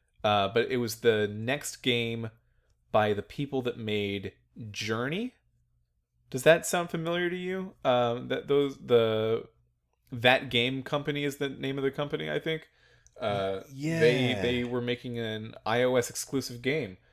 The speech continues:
Speaker 1: I don't remember what happened to that. I don't know if it came out even.
Speaker 2: Yeah, it,
Speaker 1: Um,
Speaker 2: it, it, yeah. Um, <laughs> I've just drawn a blank on that. Yes. Uh, let's have a look. Um,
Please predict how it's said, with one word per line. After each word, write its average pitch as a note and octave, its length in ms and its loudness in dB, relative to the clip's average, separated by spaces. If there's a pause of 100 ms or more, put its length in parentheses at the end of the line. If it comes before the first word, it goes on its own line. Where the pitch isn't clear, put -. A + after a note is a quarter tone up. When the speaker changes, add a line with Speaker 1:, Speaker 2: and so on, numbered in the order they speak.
(300)
Speaker 1:
I A#2 80 2
don't E3 140 4
remember D#3+ 260 0
what E3 100 2
happened D#3+ 300 0
to F#2+ 80 -2
that. E2+ 260 -4
I A2 80 -2
don't B2+ 120 0
know C3+ 100 0
if C3+ 100 -4
it A#2+ 160 -8
came C3+ 220 -4
out C3+ 240 -4 (100)
even. F#2+ 360 -8 (800)
Speaker 2:
Yeah, D3 640 2
it, F#2+ 40 -2
Speaker 1:
Um, F#2+ 220 -12
Speaker 2:
it, B2+ 120 -6 (200)
it, B2+ 120 -8 (160)
yeah. B2+ 560 -2 (300)
Um, A#2 540 0 (180)
<laughs> - 40 -4 (380)
I've A#2+ 140 -6
just - 160 -4
drawn G2+ 200 -6
a A2+ 40 -2
blank A2+ 280 -2
on F#2+ 100 -2
that. G2 180 -4
Yes. A#2+ 640 2
Uh, B2+ 640 -2 (760)
let's - 220 -20
have A#2 100 -16
a A2+ 60 -14
look. G2+ 340 -16 (600)
Um, A#2+ 240 -4